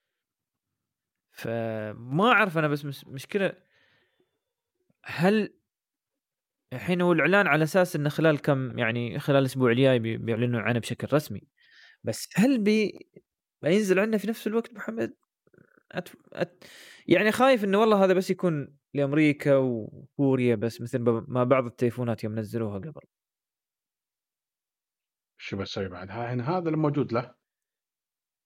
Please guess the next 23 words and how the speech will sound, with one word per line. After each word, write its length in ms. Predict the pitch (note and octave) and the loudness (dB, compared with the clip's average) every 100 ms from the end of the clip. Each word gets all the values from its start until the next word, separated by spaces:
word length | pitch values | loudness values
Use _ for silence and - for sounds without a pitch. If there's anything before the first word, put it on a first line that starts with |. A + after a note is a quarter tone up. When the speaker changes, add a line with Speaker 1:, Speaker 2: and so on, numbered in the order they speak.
| _ _ _ _ - | _ _ _ _ 0
Speaker 1:
ولا 140 | D3 D#3+ | 4 4
هو 100 | D#3+ | 4
تليفون 360 | D#3+ D3 D#3+ | 2 0 0
جيد، 300 | C#3+ E3 C3+ | 2 2 2
يعني 160 | G#2+ B2 | -2 -6
إنه 200 | C3 C3+ | -4 -4
شي 100 | F#3 | -4
شاشتين 540 | D#3+ C#3+ - E3+ D#3 | 0 0 0 -2 -2
فوق 240 | C#3+ C3 A#2 | -2 -4 -2
بعض، 400 | A2 G#2 A2+ _ _ _ _ _ _ _ _ _ | -4 -4 -6 _ _ _ _ _ _ _ _ _
وتقدر 380 | B2+ C3 C#3+ C#3 | -8 -2 2 2
تجلب 320 | C#3 F3 D#3+ | 2 2 2
شاشة 340 | - E3 D3 C#3 | 4 2 2 2
وحدة 400 | C3 C#3+ C3 D#3+ _ _ _ _ _ | 2 2 0 -2 _ _ _ _ _
و-، 920 | G#1 G1+ G1+ G1+ G1+ G1+ - - - - _ _ - | -12 -10 -10 -10 -10 -10 -12 -16 -18 -20 _ _ -6
ويظهر 420 | C3 B2 D3 E3 | -4 0 2 4
لك، 320 | D3 C#3+ - | 4 0 0
آه، 380 | A#2 A2+ G#2+ - - | 0 0 -2 -8 -6
كيبورد 480 | - D3+ C#3+ D3+ A#2+ | 0 2 4 4 2
من، 460 | B2 A#2+ A2+ G#2+ - | -4 -6 -8 -10 -12
آه، 240 | - - - _ - - C#3 _ _ - - _ - | -14 -16 -18 _ -20 -20 -20 _ _ -20 -20 _ -12
من 140 | A2 | -4
تحت 480 | - C3+ C#3 C3+ - | -2 0 2 2 0